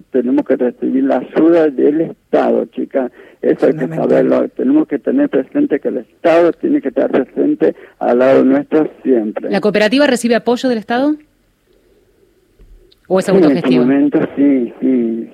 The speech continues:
Speaker 1: sí, para la, la, las chaquetas, para ciertas cosas sí recibimos, pero no, eh, del estado de salud nos falta, le
Speaker 3: ¿Hoy a
Speaker 1: falta
Speaker 3: cuántas
Speaker 1: mucho.
Speaker 3: personas están acompañando?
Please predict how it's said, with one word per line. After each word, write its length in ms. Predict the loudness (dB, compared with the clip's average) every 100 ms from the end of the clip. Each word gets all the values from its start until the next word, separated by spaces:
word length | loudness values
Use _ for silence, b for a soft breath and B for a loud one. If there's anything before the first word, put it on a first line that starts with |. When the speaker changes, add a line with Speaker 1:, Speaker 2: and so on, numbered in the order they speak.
| -6
Speaker 1:
sí, 280 | -2 0 0
para 260 | -2 -6 -6
la, 180 | -6 -4
la, 300 | -4 -6 -8
las 300 | -10 -10 -10
chaquetas, 840 | -10 -8 -2 2 2 2 0 -4 -4
para 1200 | -6 -6 -4 -6 -6 -6 -8 -8 -10 -10 -12 -14 -16 -18 b b b b _ -14 -2
ciertas 400 | 0 0 -2 -8
cosas 460 | -2 0 0 -2 -4
sí 240 | -4 -4 -4
recibimos, 720 | -4 -8 -6 -4 -2 0 -2
pero 840 | -2 -2 0 0 0 -2 -4 -8 -14 -20 -20 b b b -8
no, 500 | -2 0 2 2 0
eh, 640 | -2 -4 -6 -8 -10 -14 -10
del 280 | -4 -4 -4
estado 440 | -4 0 2 2 2 -2
de 580 | -4 -2 -4 -2 -4 -2
salud 520 | -2 2 4 4 2 -2
nos 320 | -4 -2 -2
falta, 540 | 0 0 0 -4 -4 0
le 100 | 2
Speaker 3:
¿Hoy 100 | 2
a 40 |
Speaker 1:
falta 160 | 0 0
Speaker 3:
cuántas 260 | 2 2 0
Speaker 1:
mucho. 60 |
Speaker 3:
personas 380 | -2 -2 -2 -2
están 200 | -4 -6
acompañando? 760 | -4 -6 -4 -4 -2 -4 -6